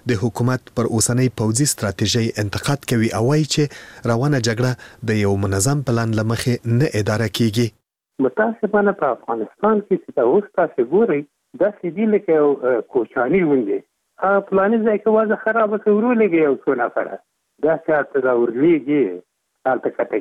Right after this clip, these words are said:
Speaker 2: کېږي یا د تیارې نه په مځکه ورېږي. هغه مځکه یې د تا ده که نه ده؟ هلته دښمن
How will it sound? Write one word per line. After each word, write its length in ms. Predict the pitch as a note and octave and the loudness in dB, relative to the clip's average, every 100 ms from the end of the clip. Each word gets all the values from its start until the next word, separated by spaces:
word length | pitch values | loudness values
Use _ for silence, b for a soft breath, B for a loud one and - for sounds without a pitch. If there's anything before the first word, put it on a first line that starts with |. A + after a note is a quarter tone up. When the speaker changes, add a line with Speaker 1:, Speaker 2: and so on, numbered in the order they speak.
| - | -2
Speaker 2:
کېږي 340 | E3+ D#3 C#3 B2+ | 0 2 2 2
یا 100 | B2 A#2 | 2 0
د 100 | G#2 | -4
تیارې 360 | - G#2+ A2 C#3+ C#3 | 0 2 4 2 2
نه 100 | A#2 - | -2 -2
په 60 | G#2+ A2+ | -2 -2
مځکه 280 | A2 C#3 C#3+ C#3 | -2 -2 0 0
ورېږي. 320 | B2+ A2+ G#2 _ | 0 0 -6 _
هغه 160 | B2 E3 F3 | -2 -2 -2
مځکه 260 | F3+ F#3 F#3+ | -2 0 0
یې 60 | E3+ | 0
د 20 | D#3 - | -4 -2
تا 80 | G3+ F#3+ | -2 0
ده 80 | G3 | -2
که 60 | E3+ E3 | -2 -2
نه 60 | D3 | -2
ده؟ 100 | F#2+ G2 _ _ _ - | -4 -8 _ _ _ -2
هلته 240 | D3+ D3 C#3 | 0 0 -4
دښمن 240 | - F3+ | -2 -2